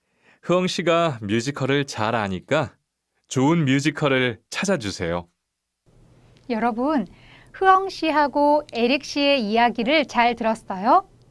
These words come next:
Speaker 2: 흐엉 씨하고 에릭 씨가 무엇에 대해서 이야기했어요? 네,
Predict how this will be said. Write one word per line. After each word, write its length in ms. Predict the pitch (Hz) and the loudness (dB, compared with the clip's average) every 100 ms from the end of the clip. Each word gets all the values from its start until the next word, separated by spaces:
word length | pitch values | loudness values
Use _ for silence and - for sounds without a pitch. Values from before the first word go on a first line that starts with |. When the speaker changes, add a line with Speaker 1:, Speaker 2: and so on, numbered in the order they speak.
| _ - - _ | _ -20 -20 _
Speaker 2:
흐엉 320 | - 392 403 | 0 2 2
씨하고 680 | 392 381 349 339 330 330 320 330 | 0 2 4 4 4 4 4 2
에릭 260 | 233 262 | 0 -2
씨가 600 | 262 254 233 214 269 196 - - | -2 -4 0 2 2 2 -6 -14
무엇에 600 | 190 240 330 359 370 359 | -4 4 4 4 2 0
대해서 600 | 262 247 262 254 254 262 - | 2 2 2 2 2 2 0
이야기했어요? 1000 | 220 262 269 254 208 - 196 226 359 - - - _ _ _ _ _ _ - | 2 2 2 -2 -4 -8 0 4 4 2 -10 -20 _ _ _ _ _ _ -4
네, 380 | 220 285 190 | 2 2 2